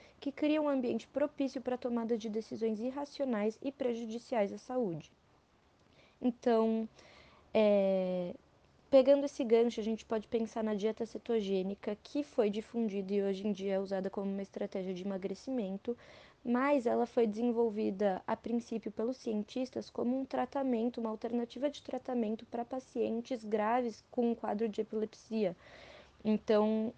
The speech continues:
a mudança do funcionamento e trocar o carboidrato como fonte de energia para os corpos cetônicos mudaria o funcionamento cerebral e faria com que esses pacientes tivessem uma chance menor de ter os episódios convulsivos,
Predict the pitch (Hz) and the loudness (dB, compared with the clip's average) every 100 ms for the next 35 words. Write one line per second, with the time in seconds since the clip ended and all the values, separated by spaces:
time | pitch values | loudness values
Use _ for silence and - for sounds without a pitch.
0 | _ - 220 208 226 - 247 247 240 247 | _ 0 2 2 0 0 -2 -2 0 0
1 | 233 233 202 202 202 - 208 208 208 226 | 2 2 0 -2 -4 -4 -4 -2 -2 -4
2 | 208 226 214 202 196 202 - 208 202 202 | 0 0 0 0 0 -2 -4 -6 -4 -4
3 | 202 208 202 185 196 202 - 208 220 240 | 0 0 0 -2 -2 -2 0 0 2 0
4 | 226 208 - 214 - 202 190 208 233 - | -4 -8 -8 -8 -4 0 0 0 -4 -8
5 | - - - - 254 277 294 285 - 247 | -12 -20 -14 0 4 6 6 6 0 -4
6 | 254 240 233 220 214 - 226 220 202 202 | -2 -2 0 0 -2 -4 -2 -2 0 0
7 | 208 226 - 220 214 - 226 - 208 220 | 2 2 0 -2 0 0 -2 -2 -6 -6
8 | - 220 226 214 - - 208 214 214 220 | -8 -6 -4 -6 -6 -8 -2 -2 -2 -4
9 | 214 208 208 208 - 220 208 220 226 247 | -2 -2 -4 -6 -4 -4 -4 -2 0 2
10 | 214 214 208 214 214 202 208 - 208 - | 2 2 0 -2 -4 -4 -6 -4 -4 -4
11 | - 214 226 294 - 196 180 208 | -4 -2 -2 -6 -4 -4 -4 -6